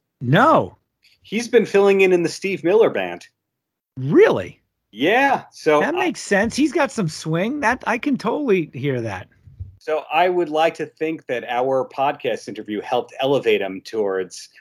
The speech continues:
Speaker 2: playing with one of the top selling artists of all time. And Ron, you're welcome.
Speaker 1: All right. Okay. <laughs>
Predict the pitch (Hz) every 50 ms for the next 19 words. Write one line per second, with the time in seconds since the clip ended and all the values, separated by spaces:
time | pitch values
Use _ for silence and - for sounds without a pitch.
0 | _ _ - 147 135 131 131 123 - 123 131 127 123 117 110 - - 123 117 -
1 | - - 135 123 117 113 113 117 117 110 - - 117 107 113 117 120 120 - 123
2 | 123 147 175 165 147 147 147 104 123 151 165 160 170 170 175 180 180 180 170 170
3 | 170 190 185 - - - _ _ _ _ _ - 220 190 165 156 151 139 127 127
4 | 120 - 135 170 170 - 165 143 - 143 - -